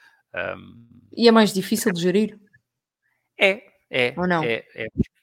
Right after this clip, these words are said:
Speaker 1: é, não, é, seguramente. Quando, quando eu, ou seja, se a comparação é, tens um miúdo que acabou de chegar à Fórmula um e está a ter anos difíceis,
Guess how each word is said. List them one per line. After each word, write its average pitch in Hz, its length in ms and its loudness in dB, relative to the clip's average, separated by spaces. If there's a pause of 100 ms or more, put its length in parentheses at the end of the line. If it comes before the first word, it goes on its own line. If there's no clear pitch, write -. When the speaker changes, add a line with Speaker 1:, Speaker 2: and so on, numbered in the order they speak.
Speaker 1:
é, - 360 -2
não, 101 200 -10
é, 107 240 -8
seguramente. 87 540 -10 (160)
Quando, 127 260 -6
quando 127 280 -10
eu, 143 140 -2 (640)
ou - 80 -10
seja, 101 400 -4 (280)
se - 160 -8
a - 20 -14
comparação 139 580 0
é, 101 140 0
tens 110 260 -10
um 120 60 -8
miúdo 131 280 -6
que - 100 -12
acabou 127 240 -10
de 139 60 -10
chegar 139 140 0
à 127 60 2
Fórmula 120 300 -8
um 151 240 -8
e - 20 -12
está 139 180 -4
a 131 60 0
ter 135 160 -6
anos 139 180 -8
difíceis, 92 720 -14